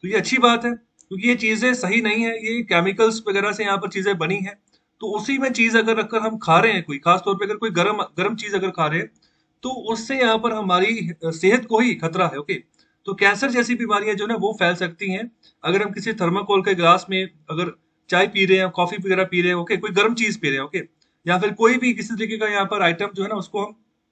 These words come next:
उसका सेवन कर रहे हैं, खासतौर पे ये प्लास्टिक कप्स वगैरह हो, ओके, प्लास्टिक के यहाँ पर ग्लासेस हो, फॉक्स हो, और स्पून्स हो, तो ये सब चीजें सही नहीं है, ओके, सेहत के लिए। तो इसके, इन सब चीजों के ऊपर मुकम्मल पाबंदी जो है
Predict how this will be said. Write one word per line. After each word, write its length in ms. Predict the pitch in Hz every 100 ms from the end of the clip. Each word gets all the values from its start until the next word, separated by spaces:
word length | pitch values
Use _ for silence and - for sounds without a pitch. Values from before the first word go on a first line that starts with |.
| _ _ _ _ _ -
उसका 240 | 165 160 214
सेवन 340 | 185 180 214
कर 100 | 185
रहे 100 | 170
हैं, 80 | 202
खासतौर 300 | 190 180 190
पे 120 | 180
ये 60 | 180
प्लास्टिक 460 | 180 165 165 175 170
कप्स 200 | 170 175
वगैरह 240 | 170 170 165
हो, 240 | 170 - _ _ 165
ओके, 200 | 151 175
प्लास्टिक 420 | 165 165 170 190
के 60 | 190
यहाँ 160 | 180
पर 120 | 175 170
ग्लासेस 400 | 151 156 180 170
हो, 100 | 170 165
फॉक्स 280 | 170 180 175
हो, 140 | 170
और 220 | 170 151 151
स्पून्स 380 | - 165 180
हो, 100 | 170 175 _ _ _ _
तो 40 | 202
ये 100 | 254
सब 200 | 247 247
चीजें 240 | 240 240 247
सही 260 | 196 226
नहीं 220 | 196 208
है, 100 | 135
ओके, 240 | 131 - 180
सेहत 240 | 180 180
के 100 | 175
लिए। 140 | 151 151
तो 80 | 190
इसके, 300 | 190 220 208
इन 80 | 214
सब 140 | 208
चीजों 240 | 226 214 214
के 100 | 220
ऊपर 360 | 220 240 - - _ _ 165
मुकम्मल 400 | 170 208 226 277
पाबंदी 400 | 240 208 202 214
जो 140 | 202
है 100 | 165